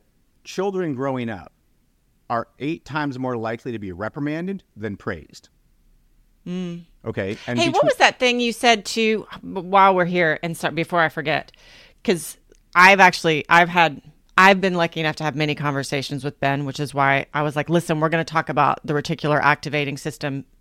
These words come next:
Speaker 2: so we don't totally go off the rails." And we're close right now, but that's,
Speaker 1: <laughs> I know.
Speaker 2: you just gotta go with it.
Speaker 1: Well, I'm trying
Speaker 2: But
Speaker 1: to lay out how important the
Speaker 2: I know,
Speaker 1: reticular
Speaker 2: but you
Speaker 1: activation
Speaker 2: mentioned
Speaker 1: system is.
Speaker 2: I know, I know, I know. We're, we're good. We're doing good.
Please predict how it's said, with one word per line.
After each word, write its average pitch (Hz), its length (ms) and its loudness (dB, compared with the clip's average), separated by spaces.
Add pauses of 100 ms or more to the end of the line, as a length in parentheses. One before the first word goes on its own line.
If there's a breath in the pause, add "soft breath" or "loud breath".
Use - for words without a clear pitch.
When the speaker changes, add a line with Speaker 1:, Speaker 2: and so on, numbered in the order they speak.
Speaker 2:
so - 200 -2
we 160 80 -2
don't 156 240 0
totally 165 400 2
go 156 120 0
off 147 180 2
the 147 100 -10
rails." 135 420 -6
And 156 160 -2
we're 156 100 4
close - 500 2
right 170 220 6
now, 185 200 8
but - 140 0
that's, - 320 6
Speaker 1:
<laughs> - 20 -4
I 311 120 0 (220)
know. - 80 -12 (300 loud breath)
Speaker 2:
you 254 140 2
just 294 180 2
gotta 277 220 10
go 277 220 8
with 233 180 4
it. 170 100 -2
Speaker 1:
Well, 208 120 0
I'm 196 120 -2
trying 220 160 -2
Speaker 2:
But 240 300 6
Speaker 1:
to 208 80 -4
lay 214 120 -4
out 180 80 -2
how 151 140 -2
important 185 400 -6
the 139 120 -4
Speaker 2:
I 165 120 8
know, 302 120 6
Speaker 1:
reticular 302 60 8
Speaker 2:
but - 20 2
you 269 80 -2
Speaker 1:
activation 262 180 0
Speaker 2:
mentioned 277 380 0
Speaker 1:
system - 240 -16
is. - 60 -20 (200 loud breath)
Speaker 2:
I 220 120 4
know, 254 140 4
I 254 120 6
know, 254 120 0
I 233 100 2
know. 202 180 -2 (280 soft breath)
We're, 233 240 6
we're 240 200 2
good. 214 320 4
We're 208 100 2
doing 226 260 4
good. 185 340 6